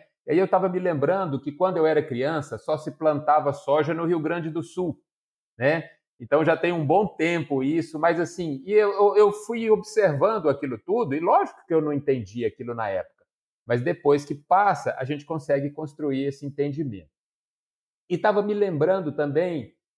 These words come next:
é, um detalhe muito interessante que eu achei, que é muito sintomático dessa, dessa questão dos números e da análise.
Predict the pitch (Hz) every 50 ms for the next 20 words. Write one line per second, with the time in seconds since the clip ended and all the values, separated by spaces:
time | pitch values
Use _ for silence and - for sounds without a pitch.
0 | _ _ _ - 127 143 151 156 143 147 143 143 - 156 160 156 170 214 208 -
1 | 190 - 185 175 165 143 - 165 160 165 151 - 170 156 151 143 147 - 165 151
2 | - - - 151 147 143 160 175 - - - 170 - - 170 160 139 139 147 151
3 | 147 - - - - 120 107 113 113 110 - - - 110 101 95 - - - -
4 | 113 113 - 120 - - 110 104 - 117 117 117 110 117 101 - - 104 117 127
5 | 143 151 143 135 120 113 113 107 95 113 110 104 110 113 107 98 92 90 85 82
6 | 82